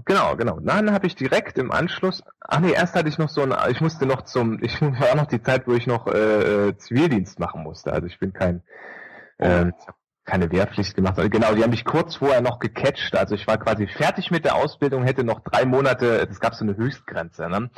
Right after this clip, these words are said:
Speaker 1: Aber wahrscheinlich hat bei denen dann irgendwie so ein Alarm aufgeblinkt und hat gesagt, jetzt hier, den müsst ihr euch noch schnappen.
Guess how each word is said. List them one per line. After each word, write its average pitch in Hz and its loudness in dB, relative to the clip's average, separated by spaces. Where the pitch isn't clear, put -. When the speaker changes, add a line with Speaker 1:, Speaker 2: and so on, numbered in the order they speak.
Speaker 1:
Aber 107 0
wahrscheinlich 123 2
hat 123 0
bei 117 2
denen 120 2
dann 113 0
irgendwie 123 -2
so 110 -2
ein 107 0
Alarm 107 2
aufgeblinkt 104 -2
und 117 -4
hat 107 0
gesagt, 110 0
jetzt 117 -2
hier, 131 0
den 113 2
müsst 127 0
ihr - 2
euch 117 -2
noch 101 -2
schnappen. 110 -2